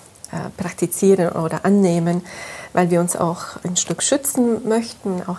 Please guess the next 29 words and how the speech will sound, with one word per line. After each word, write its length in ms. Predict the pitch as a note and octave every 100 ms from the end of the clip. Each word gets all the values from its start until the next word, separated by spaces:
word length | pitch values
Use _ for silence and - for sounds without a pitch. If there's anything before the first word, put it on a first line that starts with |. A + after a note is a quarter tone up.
| -
andere 300 | A3 A#3 A3+
schützen 440 | - G#3+ - G3+
möchten. 480 | G3+ G3 - G3+ G3+ - - - - - -
Dennoch 480 | G3 G3 G#3 G3+ G3
ist 240 | - - -
Berührung 440 | F3+ F3 F3 E3+
wichtig. 560 | F3 F3 - E3+ - - -
So, 140 | - E3+
und, 480 | D#3+ - F3 -
äh, 160 | - F3
da 240 | G3 F#3 G#3
sind 260 | G#3+ G3+
wir 120 | G3 -
alle 180 | G3+
gefragt, 640 | G3 G3 - G#3 F#3 F3+ - - - - - - - -
vielleicht 300 | - F#3 F#3
qualitative 680 | - G#3 A3+ F#3+ F#3 G3 F#3+
Berührungen 640 | F3+ F3 F#3 G3+ G3 F3 F3
dann 260 | E3+ F3 - - - - -
gerade 340 | - E3 F3+ F#3+
in 80 | F3+
dieser 340 | F#3+ F3 F3
Zeit 520 | - F3+ F3 F3 F3
bewusst 640 | F#3+ E3+ G3 G#3 - - - - - - - -
zu 140 | -
suchen 460 | F3+ F#3+ G3 G3 F#3+
und 160 | F3 F3
zu 100 | F#3+
pflegen. 500 | - G#3 E3 E3